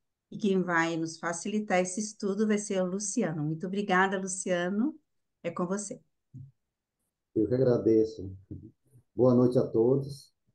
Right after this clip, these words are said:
Speaker 2: É um prazer estar mais uma vez aqui com vocês, pra gente junto aprender mais um pouquinho, né? É, um aprendendo com o outro.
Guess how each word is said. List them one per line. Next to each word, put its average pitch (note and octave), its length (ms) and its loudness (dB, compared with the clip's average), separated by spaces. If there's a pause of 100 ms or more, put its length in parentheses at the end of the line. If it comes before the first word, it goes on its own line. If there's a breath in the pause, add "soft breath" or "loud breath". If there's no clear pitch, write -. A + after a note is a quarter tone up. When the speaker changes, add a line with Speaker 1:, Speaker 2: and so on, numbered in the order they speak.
(640)
Speaker 2:
É G#2+ 80 -2
um G#2 60 -2
prazer G#2+ 520 4
estar G#2 240 -4
mais G#2+ 220 0
uma A2 160 2
vez - 120 -8 (200)
aqui A2+ 200 -12
com G#2 120 -8
vocês, G#2+ 480 2
pra G#2+ 100 0
gente G2 560 -2 (840)
junto G#2+ 600 0
aprender A2 480 2
mais A2+ 200 2
um A2 80 -2
pouquinho, A#2+ 460 2
né? C3+ 260 2 (1080)
É, G#2+ 100 4
um C3 180 8
aprendendo B2+ 400 6
com A#2 120 0
o G#2+ 100 6
outro. B2 420 2